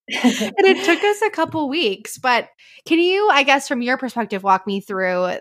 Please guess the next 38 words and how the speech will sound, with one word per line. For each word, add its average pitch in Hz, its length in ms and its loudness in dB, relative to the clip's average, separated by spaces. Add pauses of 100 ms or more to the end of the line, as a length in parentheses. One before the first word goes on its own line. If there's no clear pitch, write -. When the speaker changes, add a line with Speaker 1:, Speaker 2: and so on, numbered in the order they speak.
Speaker 2:
like, 175 240 -6
the 196 80 -6
process 180 680 2
that 180 120 0
we 190 100 -4
went 147 220 -4
through, 160 460 -8 (380)
uh, 147 300 4
with 214 160 -2 (120)
the 185 180 -4 (140)
rebrand? 165 580 -8 (1600)
Speaker 1:
Yeah. 330 340 0 (200)
So, 302 500 4
so 226 140 0
like 277 180 4
you 311 100 0
said, 208 260 2
like, 214 180 -4
basically 254 560 0
just 220 220 -8
kinda 220 180 -2
was, 214 180 -2
like, 196 260 0
at - 180 -6
first 190 320 0
kinda 214 160 -2
just, 208 140 -6
like, 214 120 -6
talking 226 340 2
about 208 220 2
what 220 160 0
are, 269 140 2
like, 302 160 -2
your 247 100 2
big 190 220 -2
ideas? 185 640 -6
Like, 190 180 -8
what, 214 320 -2